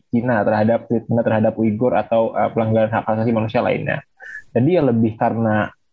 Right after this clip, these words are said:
mereka nggak bisa, ya they can't afford to cuma datangnya aja gitu, seakan-akan melegitimasi, eh, represi dan juga pelanggaran ham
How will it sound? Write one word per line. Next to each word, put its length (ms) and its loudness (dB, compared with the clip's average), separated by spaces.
mereka 320 0
nggak 320 0
bisa, 560 0
ya 160 2
they 240 0
can't 160 -2
afford 400 -6
to 240 0
cuma 400 0
datangnya 400 0
aja 160 2
gitu, 320 -2
seakan-akan 560 0
melegitimasi, 960 -2
eh, 420 2
represi 640 0
dan 160 0
juga 160 2
pelanggaran 800 0
ham 400 -6